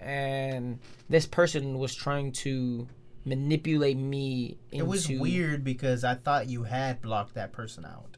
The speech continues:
Speaker 2: You know what I'm saying? So see, and it, seeing that person there at your event,
Speaker 1: Right.
Speaker 2: it was kinda, it was a surprise 'cause I, I, it threw me for a loop because I thought sh-, that was the last person I expected to see.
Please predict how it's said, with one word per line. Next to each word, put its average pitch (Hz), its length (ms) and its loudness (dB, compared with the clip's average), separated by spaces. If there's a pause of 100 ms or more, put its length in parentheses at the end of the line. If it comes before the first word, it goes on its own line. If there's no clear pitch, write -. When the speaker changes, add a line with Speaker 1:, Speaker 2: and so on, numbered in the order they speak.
(120)
Speaker 2:
You 139 100 -2
know 131 60 0
what 127 40 -2
I'm 113 60 -2
saying? 147 160 -4 (140)
So - 220 -6
see, - 280 -10 (200)
and 160 180 0
it, 156 120 -6
seeing 165 280 0
that 135 180 0
person 151 360 -2
there 135 320 2
at 120 160 -2
your 123 140 -2
event, 127 400 -6
Speaker 1:
Right. 135 240 -2 (300)
Speaker 2:
it 147 60 -4
was 131 200 -2
kinda, 143 260 0
it 151 60 -4
was 151 120 0
a 151 60 -2
surprise 165 400 2
'cause 131 120 -2
I, 143 260 0 (100)
I, - 220 0 (240)
it 170 160 -2
threw 226 120 4
me 214 140 4
for 165 240 0
a 135 60 0
loop 190 200 -2
because 143 260 -2
I 151 120 6
thought 151 460 4 (400)
sh-, - 140 -6
that 180 200 2
was 196 120 0
the 151 120 -2
last 165 600 2
person 135 240 2
I 123 80 -2
expected 117 380 -6
to 104 60 -4
see. 76 220 -12